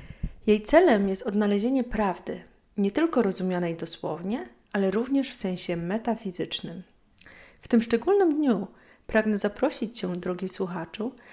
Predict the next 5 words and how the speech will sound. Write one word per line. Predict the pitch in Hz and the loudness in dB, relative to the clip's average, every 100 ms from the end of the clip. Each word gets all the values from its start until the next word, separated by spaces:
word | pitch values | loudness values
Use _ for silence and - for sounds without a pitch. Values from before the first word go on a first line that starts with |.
| - - | -16 -6
do | 214 | -4
wspólnej | - - 277 370 311 | -4 -4 -2 0 2
medytacji | 240 - 190 190 - | 0 -2 -6 -6 -8
prowadzonej. | - 180 - 185 - - - 202 _ _ _ - - _ | -10 -8 -8 -8 -8 -10 -12 -16 _ _ _ -20 -20 _
Chcę, | - - - 349 180 | -20 -6 0 2 2